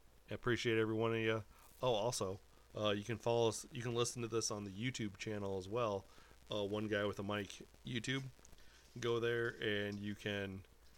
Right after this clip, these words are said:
listen to this show on there as well. So you don't have to. So you can watch it from your desktop now.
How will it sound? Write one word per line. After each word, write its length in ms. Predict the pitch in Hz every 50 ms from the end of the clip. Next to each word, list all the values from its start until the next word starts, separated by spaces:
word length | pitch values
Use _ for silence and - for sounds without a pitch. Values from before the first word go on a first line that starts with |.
| - - -
listen 340 | 120 110 110 104 - 120 113
to 40 | 113
this 220 | 110 110 107 101
show 420 | - - 113 107 104 101 101 107 - - - - -
on 180 | 98 98 101 104
there 200 | 113 110 110 104
as 100 | 98 104
well. 320 | 107 123 131 127 123 117
So 100 | - -
you 80 | 104 104
don't 140 | 107 98
have 100 | 98 101 101
to. 220 | - 101 98 95 - - - - - - - -
So 100 | - -
you 80 | 113
can 100 | 104 110
watch 240 | 104 101 101 101 -
it 60 | 113
from 140 | - 110 104
your 80 | 98 95
desktop 400 | 87 104 110 - - 90 90 -
now. 240 | 95 87 87 85